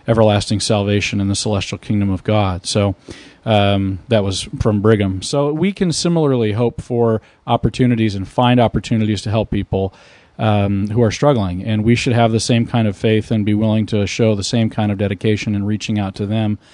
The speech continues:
Um, because ultimately, you know, the things that we do for other people are really the only things that we leave behind in, in this world. And so they were willing to make that sacrifice with that kind of faith. And,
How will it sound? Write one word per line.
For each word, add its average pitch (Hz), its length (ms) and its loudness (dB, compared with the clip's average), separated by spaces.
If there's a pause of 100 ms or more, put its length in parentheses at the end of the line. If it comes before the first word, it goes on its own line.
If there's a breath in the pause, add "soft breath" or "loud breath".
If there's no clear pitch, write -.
(380 soft breath)
Um, 107 420 0 (140)
because 160 260 2
ultimately, 156 580 2
you 139 140 2
know, 120 300 2
the 127 240 -2
things 160 260 2
that 147 100 0
we 131 140 2
do 127 180 2
for 131 160 -4
other 117 200 2
people 110 500 2 (540 soft breath)
are 120 120 0
really 131 400 2
the 120 140 0
only 127 220 2
things 120 300 -2
that 113 100 -6
we 113 100 -2
leave 110 240 0
behind 101 460 0
in, 101 280 -4
in 107 200 0
this 104 200 -2
world. 107 300 4
And 98 160 -2
so 107 160 0
they 107 140 2
were 110 140 4
willing 110 260 2
to 104 60 0
make 107 180 2
that 104 180 -2
sacrifice 104 680 -2
with 101 260 -2
that 110 180 0
kind 104 200 -2
of 98 100 -4
faith. 113 320 2
And, 107 220 0